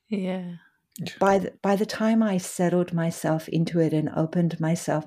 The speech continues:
Speaker 2: up to that being my path, that I was going to be a married family, householder woman, um,
Speaker 1: Mm-hmm.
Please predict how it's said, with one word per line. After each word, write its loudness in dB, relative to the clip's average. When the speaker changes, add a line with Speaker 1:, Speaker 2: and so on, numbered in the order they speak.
Speaker 2:
up 0
to -2
that 2
being 2
my 0
path, 0
that 0
I 0
was 0
going 0
to -2
be -2
a -2
married -2
family, -6
householder -2
woman, -2
um, 2
Speaker 1:
Mm-hmm. 0